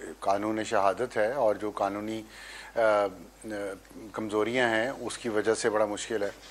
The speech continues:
और इस, ये दोनों बातें होने के बावजूद, एक तो जो, म, रजा रब्बानी की statement है वो specific मेरा ख्याल है इमरान खान के बारे में,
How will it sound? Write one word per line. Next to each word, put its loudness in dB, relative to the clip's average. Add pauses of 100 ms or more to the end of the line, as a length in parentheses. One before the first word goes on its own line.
(540)
और 8
इस, -6
ये 8
दोनों 4
बातें 4
होने 4
के 4
बावजूद, 2
एक 4
तो 4 (160)
जो, -2 (180)
म, -4 (640)
रजा 6
रब्बानी 6
की -10
statement 2
है 8
वो 6
specific 2
मेरा 6
ख्याल 6
है 8
इमरान 8
खान 4
के 4
बारे 10
में, 4